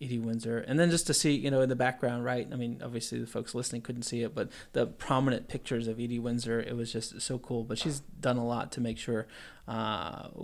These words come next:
we don't forget. Um, so we, the, the, the request then is to, you know, the younger folks listening to it, and even the older folks that are listening to it, it's like, talk about Edie Windsor. I mean, what she did for us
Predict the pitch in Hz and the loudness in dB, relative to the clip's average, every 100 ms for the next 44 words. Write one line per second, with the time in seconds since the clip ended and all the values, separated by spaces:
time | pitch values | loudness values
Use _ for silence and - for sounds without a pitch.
0 | 147 147 120 107 - 113 113 104 - - | -4 -2 0 0 -2 -6 -2 -2 -2 -8
1 | - - 110 104 - 127 135 - - - | -8 -4 -2 -4 -2 2 2 2 -6 -20
2 | - - - - 143 127 107 131 123 113 | -20 -20 -20 -6 6 6 6 8 8 8
3 | - 131 120 117 123 131 - 147 - - | 0 2 4 4 4 4 6 6 4 2
4 | 139 127 123 117 - 123 117 127 123 123 | 4 6 6 4 2 0 2 2 0 2
5 | 131 127 131 123 131 117 - 127 - 120 | 4 4 4 2 2 0 2 2 4 4
6 | 120 127 - 196 175 165 143 98 139 131 | 4 2 6 6 8 8 6 6 4 4
7 | - 127 135 127 127 131 123 127 123 - | 2 0 2 2 0 0 2 0 0 -10
8 | - - 151 - 220 185 170 151 151 139 | -10 -8 2 6 8 10 10 10 8 6
9 | 131 123 117 120 - 131 135 135 131 156 | 6 6 4 0 2 4 6 4 8 6
10 | - 165 151 151 135 143 120 135 135 - | 6 6 8 8 6 2 6 6 6 -2